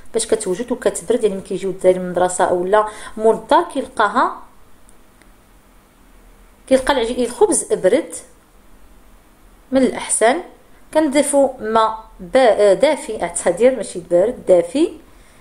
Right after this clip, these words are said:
انا تقريباً خمسة ديال الكيسان اللي درت، وغادي نخلط، ولا احتاجيت نزيد يعني نحصلوا على واحد العجينه اللي هي خفيفه. ضروري غادي نزيد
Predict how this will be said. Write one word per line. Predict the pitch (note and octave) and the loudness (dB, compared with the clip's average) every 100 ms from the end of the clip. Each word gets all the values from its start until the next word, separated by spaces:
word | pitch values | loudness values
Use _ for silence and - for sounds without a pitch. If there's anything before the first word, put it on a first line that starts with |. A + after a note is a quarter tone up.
| - - - - | -20 -20 -14 -2
انا | G#3 | -2
تقريباً | - F#3+ F#3 | 0 0 0
خمسة | F#3+ F#3 E4+ | -2 -2 -2
ديال | A#3+ A#3 | 2 0
الكيسان | A3 F#3+ F3+ F#3 F3 F3 - | 0 -6 0 2 0 -4 -12
اللي | D#3+ D#3+ | -6 -6
درت، | D#3+ A3 E4+ - - - _ _ - - | 2 2 2 -4 -10 -14 _ _ -20 -2
وغادي | B3 A3+ G#3+ | 0 0 -2
نخلط، | F#3 - D#3+ F#3+ E4 D#4 | -12 -6 -2 0 0 0
ولا | C4 | -2
احتاجيت | - C4 C4 C#4+ G#3+ | 2 2 2 -4 -6
نزيد | F#3 F3 E3 D#3+ | -6 -6 -4 -2
يعني | E3 G3 | -2 -4
نحصلوا | G3 - A3 | -6 2 4
على | G#3 | 4
واحد | G3+ F3+ | 0 -2
العجينه | E3+ E3 F3+ A3+ | -2 -2 -2 -2
اللي | A#3 F3+ E3 | 0 -2 -2
هي | E3+ B3 D#4 - - - | 2 2 0 -14 -20 -16
خفيفه. | - - D4 B3+ - F#3+ A#3 - - _ _ _ _ _ _ _ _ _ _ _ - - _ _ _ - - - _ - | -14 -6 -4 -4 0 0 0 -4 -20 _ _ _ _ _ _ _ _ _ _ _ -20 -20 _ _ _ -20 -20 -20 _ -10
ضروري | F3+ F#3+ F#3+ F3+ | 0 4 6 6
غادي | F3 F3 | 4 0
نزيد | E3 F3 | -4 -6